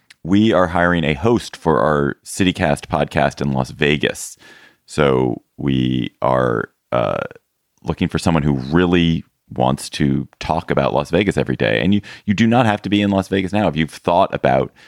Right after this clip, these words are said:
making a move to Las Vegas, we're interested in someone who has an interesting perspective on the city. It's a daily local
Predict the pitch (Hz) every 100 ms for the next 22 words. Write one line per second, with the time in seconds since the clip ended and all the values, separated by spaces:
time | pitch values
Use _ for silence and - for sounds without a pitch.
0 | _ _ - _ - 76 78 82 78 76
1 | 80 76 82 92 71 60 - - _ -
2 | 76 85 - 92 95 78 78 80 76 71
3 | 73 71 71 69 73 73 - 73 - 69
4 | - 69 - 64 65 - - 65 67 65
5 | 64 60 - 69 - 65 57 - - 78
6 | 78 80 80 82 - _ 73 69 - 71